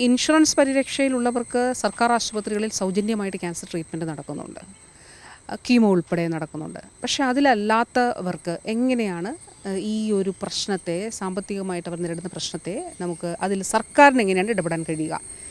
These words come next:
ഇവിടെയാണ് നമ്മൾ ഈ കൗണ്ടറുകൾ ആരംഭിക്കാൻ തീരുമാനിച്ചത്. അങ്ങനെ വളരെ കൃത്യമായിട്ടുള്ള ആലോചനയോടുകൂടി ഈ കാരുണ്യ സ്പർശം കൗണ്ടറുകൾ പതിനാല് ജില്ലകളിൽ ഓപ്പൺ ചെയ്തു. ആദ്യം പതിനാല് കൗണ്ടറുകളാണ്.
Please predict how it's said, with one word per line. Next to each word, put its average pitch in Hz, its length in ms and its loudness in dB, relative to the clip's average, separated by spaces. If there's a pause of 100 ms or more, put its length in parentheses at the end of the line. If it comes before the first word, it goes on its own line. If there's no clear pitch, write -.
(840)
ഇവിടെയാണ് 220 440 6 (520)
നമ്മൾ 190 240 2
ഈ - 20 -8 (120)
കൗണ്ടറുകൾ 233 480 4
ആരംഭിക്കാൻ 160 440 -6
തീരുമാനിച്ചത്. 160 540 -8 (400)
അങ്ങനെ 247 360 4 (420)
വളരെ 214 260 2
കൃത്യമായിട്ടുള്ള 202 720 0
ആലോചനയോടുകൂടി 185 760 -2 (600)
ഈ - 20 2 (580)
കാരുണ്യ 190 560 2 (240)
സ്പർശം - 460 -2
കൗണ്ടറുകൾ 170 360 -6 (480)
പതിനാല് 240 420 6
ജില്ലകളിൽ 175 400 2
ഓപ്പൺ 165 240 -6
ചെയ്തു. 147 160 -10 (240)
ആദ്യം 220 260 0
പതിനാല് 214 480 0
കൗണ്ടറുകളാണ്. 160 500 -4